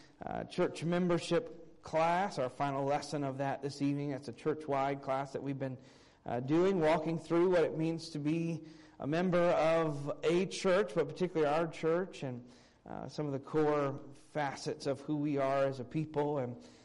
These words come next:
I've been going through that for the last few weeks. And, uh, if you haven't been a part of it, I hope that you'll come tonight as we kind of wrap it up, and we'll tell you how you can listen to it. It's something we want to offer to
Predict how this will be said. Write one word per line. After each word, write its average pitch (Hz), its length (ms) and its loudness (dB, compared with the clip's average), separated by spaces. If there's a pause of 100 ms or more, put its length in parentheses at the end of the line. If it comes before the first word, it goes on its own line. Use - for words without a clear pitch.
(160)
I've - 100 -8
been 131 140 -4
going 139 220 -2
through 143 140 -2
that 131 300 0
for 143 80 -4
the 135 80 -2
last 131 320 -2
few 139 160 -2
weeks. 143 380 -2
And, 127 160 -6 (500)
uh, - 60 -6
if - 140 -4
you 151 80 2
haven't 165 100 4
been 170 100 2
a 160 40 -2
part 170 240 4
of 185 60 2
it, 208 40 4
I 202 60 2
hope 160 180 -2
that 147 180 -4
you'll 147 120 -2
come 151 340 -2
tonight 151 600 -2
as 135 180 -2
we 135 120 -4
kind 147 240 -4
of 127 80 -4
wrap 135 260 -2
it 143 80 0
up, 147 220 0
and 135 80 -4
we'll 131 100 -8
tell 131 160 -6
you 131 60 -2
how 127 80 -2
you 135 80 -2
can 127 220 -8 (420)
listen 143 340 -2
to 156 200 0
it. 165 80 2
It's 151 120 -8
something 143 280 -4
we 143 80 -2
want 139 140 0
to 117 60 0
offer 143 380 0
to 131 240 -4